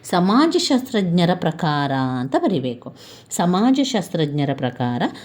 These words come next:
ಸಾಮಾಜಿಕ ಘಟನಾವಳಿಗಳ ವಿಜ್ಞಾನವೇ ಸಮಾಜಶಾಸ್ತ್ರ. ಎಡ್ವರ್ಡ್ ಆಲ್ಸ್ವರ್ತ್ ರಾಯ್ ಅವರ ಪ್ರಕಾರ ಸಾಮಾಜಿಕ ಘಟನಾವಳಿಗಳ ವಿಜ್ಞಾನವೇ ಸಮಾಜಶಾಸ್ತ್ರವಾಗಿರುವಂಥದ್ದು. ಇದೆಲ್ಲ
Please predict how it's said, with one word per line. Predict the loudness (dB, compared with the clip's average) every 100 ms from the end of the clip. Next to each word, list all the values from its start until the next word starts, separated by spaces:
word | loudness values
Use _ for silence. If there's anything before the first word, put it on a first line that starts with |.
| -16
ಸಾಮಾಜಿಕ | -4 -2 2 2 2 2 2 0
ಘಟನಾವಳಿಗಳ | 0 0 2 2 4 4 2 2 0
ವಿಜ್ಞಾನವೇ | 0 0 -2 0 0 -2 -4
ಸಮಾಜಶಾಸ್ತ್ರ. | -2 0 2 2 2 0 0 -2 -2 -2 -2 -2 -14 -4
ಎಡ್ವರ್ಡ್ | 0 4 4 4 2 0
ಆಲ್ಸ್ವರ್ತ್ | -2 -2 -2 0 0 0
ರಾಯ್ | -2 0 -2
ಅವರ | -6 -8
ಪ್ರಕಾರ | -10 -14 -12 -10 -8 -8
ಸಾಮಾಜಿಕ | -4 0 2 2 2 2 2 0 -4 -4 -2
ಘಟನಾವಳಿಗಳ | 0 2 2 2 2 0 0 -2 0 0
ವಿಜ್ಞಾನವೇ | 0 0 -2 -4 -2 -2 -4 -6 -20 -20 -6
ಸಮಾಜಶಾಸ್ತ್ರವಾಗಿರುವಂಥದ್ದು. | -2 0 0 -2 -2 -4 -6 -16 -8 -4 -2 -4 -4 -4 -4 -4 -4 -4 -6 -4 -6 -6 -12 -12 -20 -4
ಇದೆಲ್ಲ | 2 4 6 6 6 6 6